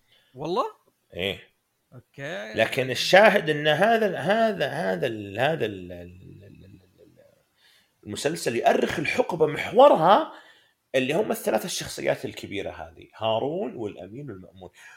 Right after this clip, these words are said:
Speaker 2: وكان اللي مثل دور، آه، آه، أحمد بن حنبل في المسلسل كان ممتاز.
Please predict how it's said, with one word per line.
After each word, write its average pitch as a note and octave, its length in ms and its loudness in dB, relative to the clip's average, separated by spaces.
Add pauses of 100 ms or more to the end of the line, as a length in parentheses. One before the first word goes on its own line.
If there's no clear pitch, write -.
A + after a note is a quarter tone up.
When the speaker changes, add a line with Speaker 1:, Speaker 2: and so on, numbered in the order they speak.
(720)
Speaker 2:
وكان C4 560 4
اللي D#3 260 -2
مثل F3 500 -4
دور، C3+ 380 2
آه، F2 600 -10 (640)
آه، E2 440 -16
أحمد D#3 280 -6
بن C3 120 -8
حنبل B2+ 340 -6
في - 100 -18
المسلسل B2 800 -4 (500)
كان D3+ 380 0
ممتاز. - 640 -14